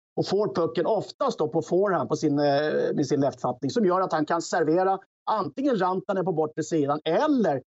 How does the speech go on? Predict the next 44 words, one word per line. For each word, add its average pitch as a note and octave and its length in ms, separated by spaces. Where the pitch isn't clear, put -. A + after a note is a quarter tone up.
McKinnon D3+ 460
på D3 100
djupled, C3 440
va? - 100
Så F3+ 120
att F3 80
det E3+ 80
finns C#4+ 440
en, B3+ 140
en G3+ 200
rätt E3+ 180
så E3 220
genomtänkt D#3+ 600
situation. D3+ 560
Men C#3+ 100
sen C#4+ 180
är F#3+ 180
de A3+ 140
ju F#3+ 60
då E3 120
så, D3+ 120
så C#3 100
här, B2+ 80
så C#3+ 140
samspelade. C3+ 560
Det B2 60
är C#3 40
ju, G#3 140
det C#3+ 60
är E3+ 40
på A3+ 100
tredje C3 440
året G#3+ 300
de C#3+ 120
är C#3 40
inne A#2+ 120
och C3 80
spelar B2 320
med B2+ 100
varandra A#2+ 300
nu, - 100
va? D3+ 100
Så - 140
att C#3 80